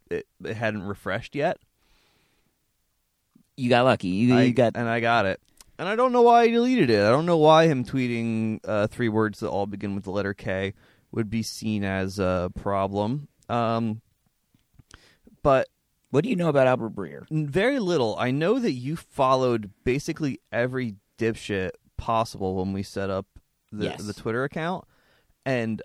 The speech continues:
Speaker 1: I've gone and, uh, unfollowed most of them.
Speaker 2: I wanted all the bad people. I wanted everybody bad to be followed.
Speaker 1: Um,
Speaker 2: Inflate their numbers, you know?
Speaker 1: well, no. It, it, well, initially, the show was supposed to be all about them, but then we t-, we found out quickly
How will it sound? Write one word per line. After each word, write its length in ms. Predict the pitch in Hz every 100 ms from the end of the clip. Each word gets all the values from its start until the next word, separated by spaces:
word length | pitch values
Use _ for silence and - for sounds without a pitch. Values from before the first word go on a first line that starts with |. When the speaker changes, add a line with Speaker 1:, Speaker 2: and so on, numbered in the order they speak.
| -
Speaker 1:
I've 240 | 117 117
gone 300 | 123 120 117
and, 340 | 101 104 101 -
uh, 240 | 92 92 85
unfollowed 680 | 127 143 - 107 104 98 98 -
most 560 | 113 117 113 - -
of 140 | 87 95
them. 320 | - - 98 - _ _ _ -
Speaker 2:
I 100 | 110
wanted 240 | 123 117
all 260 | 107 113 104
the 80 | 90
bad 280 | 90 85
people. 380 | 82 78 62 82 - -
I 60 |
wanted 260 | 101 101 95
everybody 340 | 98 92 85
bad 400 | 78 73 69 67 - _ _ _
to 60 | 85
be 100 | 87
followed. 500 | 78 78 71 71 73 _ _ _ -
Speaker 1:
Um, 600 | 101 104 98 85 98 107 _ _
Speaker 2:
Inflate 380 | 92 - 123 120
their 120 | 104
numbers, 460 | 95 92 67 69 78
you 80 |
know? 180 | 87 95
Speaker 1:
well, 220 | 156 165
no. 180 | 170 175
It, 280 | - 135 - -
it, 200 | - -
well, 180 | - 92
initially, 500 | 196 208 240 - 202
the 100 | 160 147
show 240 | 175 139
was 120 | 127
supposed 300 | 117 120 113
to 60 | 123
be 120 | 120
all 140 | 110 113
about 320 | 104 110 107
them, 300 | 135 151 147
but 240 | 117 - -
then 240 | 120 131
we 120 | 131
t-, 420 | - - - - 120
we 200 | 120 120
found 340 | - 131 127
out 220 | 117 80
quickly 520 | - 147 - 110 98